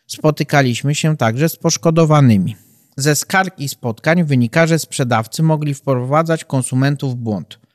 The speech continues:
sugerując, że na przykład obligacje są równie bezpieczne jak lokata bankowa. Mamy także sygnały, że mogło dochodzić do mis-sellingu. Na Idea Bank, który pośredniczył przy sprzedaży obligacji Getbacku dla około dwóch tysięcy osób, wpłynęło już dwieście pięćdziesiąt skarg.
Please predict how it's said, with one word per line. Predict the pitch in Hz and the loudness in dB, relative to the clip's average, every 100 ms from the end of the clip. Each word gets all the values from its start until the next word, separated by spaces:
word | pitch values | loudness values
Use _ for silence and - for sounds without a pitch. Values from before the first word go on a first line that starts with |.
| _ _ | _ _
sugerując, | - 170 160 123 113 143 160 - _ | -2 2 2 2 2 0 -2 -8 _
że | - 190 | -2 2
na | 175 | 2
przykład | 147 180 - 147 143 | 0 -4 0 0 0
obligacje | 127 127 131 113 - 156 | -2 -2 0 -2 -2 -6
są | 151 156 | 0 0
równie | 165 196 160 135 | 2 2 2 2
bezpieczne | 123 - 113 104 - 156 | -2 -4 -6 -6 -2 2
jak | 156 147 | 2 2
lokata | 156 151 165 139 110 | 0 0 0 0 -2
bankowa. | 110 107 104 98 92 98 _ _ _ | 0 -2 -2 -8 -10 -16 _ _ _
Mamy | 139 147 151 | 0 2 2
także | 139 139 131 131 | 2 0 0 -4
sygnały, | - 123 120 101 117 156 | -4 0 0 2 0 0
że | 160 | 2
mogło | 147 117 143 | 0 0 -2
dochodzić | 143 135 117 110 | -2 -2 -2 -4
do | 135 156 | -2 -2
mis-sellingu. | 175 - 185 175 127 165 _ _ _ _ _ _ _ | -2 -2 -2 0 -2 -6 _ _ _ _ _ _ _
Na | 143 165 | 0 2
Idea | 151 151 143 | 2 2 4
Bank, | 123 113 107 | 4 2 0
który | - 151 | 0 0
pośredniczył | 139 147 - 139 151 160 - 131 | 2 -2 0 -2 -2 -4 -4 -10
przy | - 147 | -8 -8
sprzedaży | 127 - 139 135 147 139 | -8 -6 -2 2 2 0
obligacji | 123 123 131 139 - | -2 -2 0 0 -2
Getbacku | 131 127 127 135 - 117 | -2 -2 0 -2 -2 -2
dla | 135 127 | 2 2
około | 123 139 | 2 -2
dwóch | 127 143 135 | 0 -2 -4
tysięcy | 135 143 127 113 113 | -6 -2 -2 -2 -2
osób, | 107 107 208 - _ | -2 -2 -4 -4 _
wpłynęło | - - 127 135 165 | -8 0 2 4 4
już | 156 131 | 2 0
dwieście | 139 156 - 143 | -2 -2 -2 -4
pięćdziesiąt | 135 120 127 - 117 110 | -2 -2 -4 -2 -2 -4
skarg. | - 90 - _ | -10 -12 -12 _